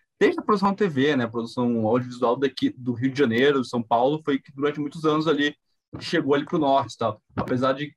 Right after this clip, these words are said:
enfim, como eu até penso muito na minha pesquisa, muitos anos foram ouvido norte e parte do nordeste,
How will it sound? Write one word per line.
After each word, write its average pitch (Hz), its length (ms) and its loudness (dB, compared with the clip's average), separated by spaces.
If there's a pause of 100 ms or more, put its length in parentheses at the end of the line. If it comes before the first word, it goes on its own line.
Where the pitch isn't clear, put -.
(140)
enfim, 127 340 -2
como 127 180 2
eu 117 220 0
até 110 240 -2 (160)
penso 135 300 0
muito 127 160 0
na 120 60 -2
minha 107 120 -2
pesquisa, 147 640 -2 (300)
muitos 156 420 2
anos 151 160 2
foram 147 280 2
ouvido 135 540 0
norte 131 520 0
e - 40 -12
parte 127 300 -4
do 131 80 2
nordeste, 127 560 -2